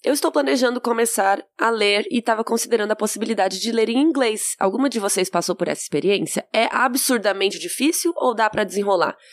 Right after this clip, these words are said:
Lembrando que eu assisti toda a série e todos os vídeos de vocês sobre gote. O que que vocês acham?"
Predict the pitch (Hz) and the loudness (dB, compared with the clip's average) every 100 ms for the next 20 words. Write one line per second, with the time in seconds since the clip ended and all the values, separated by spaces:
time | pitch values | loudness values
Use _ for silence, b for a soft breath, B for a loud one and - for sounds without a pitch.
0 | B B - 269 269 247 247 202 196 185 | B B -2 2 2 2 0 -2 0 -2
1 | 185 233 254 - 214 220 233 220 233 220 | 0 0 0 0 0 2 0 0 0 2
2 | 233 233 247 202 214 208 202 202 220 190 | 2 0 -2 -2 -2 -2 -2 -2 0 2
3 | 202 208 226 151 - - - - _ _ | 2 0 0 0 -2 -8 -10 -16 _ _
4 | - 185 - 160 - - - | -4 -2 0 0 -2 -4 -6